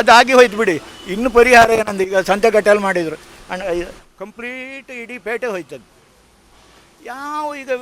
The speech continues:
ವ್ಯಾಪಾರಸ್ಥರು, ಸಣ್ಣ ಸಣ್ಣ ವ್ಯಾಪಾರಸ್ಥರಿಗೆ ಅಡಿಯಿಂದ ಹೋದ್ಮೇಲೆ ಹೊರಗಿನ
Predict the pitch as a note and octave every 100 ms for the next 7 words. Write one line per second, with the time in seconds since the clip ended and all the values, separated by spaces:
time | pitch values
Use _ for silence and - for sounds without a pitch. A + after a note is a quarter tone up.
0 | B3 A#3 G#3+ A#3 C#4 A#3+ A3+ G3+ A3+ A#3
1 | B3+ A#3+ A3+ A3 - F#3+ D3+ E3 F3+ _
2 | - G#3 C4 B3+ C4 G3+ A#3+ G#3+ A#3+ A3+
3 | A3 G3+ G3+ G3 F#3+ _ - A3+ A3+ A#3